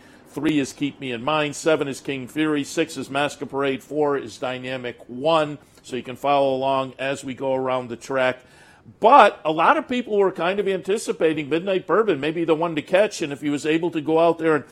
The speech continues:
kind of lope along, uh, lope along on the lead, maybe tough to reel in. Well, that's kind of the way it played out, and so you had to think on the backstretch, Midnight Bourbon is a real threat, twenty-four and change, forty-eight and change, one fourteen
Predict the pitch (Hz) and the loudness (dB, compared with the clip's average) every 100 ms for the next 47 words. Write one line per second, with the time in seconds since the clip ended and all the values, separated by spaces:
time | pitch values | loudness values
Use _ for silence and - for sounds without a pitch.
0 | _ - 156 151 139 170 156 156 156 156 | _ -6 -4 -2 2 2 2 0 2 -2
1 | 147 _ - 147 151 135 165 170 156 156 | -4 _ -4 -4 -4 0 0 2 0 0
2 | 151 131 139 190 139 - _ _ 120 214 | -2 -4 0 0 -2 -6 _ _ -2 -2
3 | 311 190 - 202 254 - 156 117 120 110 | 0 -8 -2 -2 0 0 0 0 -2 0
4 | 110 110 143 - - - - 107 139 262 | -2 -2 -4 -14 -20 -20 -16 -4 0 0
5 | - 240 170 139 147 156 151 - 156 151 | 0 -4 0 0 2 2 0 0 2 4
6 | 147 247 156 - 165 151 143 175 175 185 | 4 2 0 -8 -2 0 0 0 -2 -4
7 | 170 147 139 143 196 - - 151 131 - | -2 -4 -4 -2 -2 -2 -4 0 0 -2
8 | 156 220 196 165 165 226 196 143 135 135 | -6 -2 -4 0 2 2 2 -2 -4 -4
9 | 127 113 190 202 - - 214 175 - 151 | -4 -2 2 2 0 0 4 2 0 -4
10 | 196 185 180 185 170 175 170 160 156 185 | -4 -2 0 0 0 -4 -4 -4 -2 0
11 | 170 160 160 151 151 147 127 170 208 - | 2 0 -2 -4 -4 -4 -4 -2 -2 -6
12 | - 175 151 - 175 190 185 | -4 -2 -2 -4 -6 -4 -6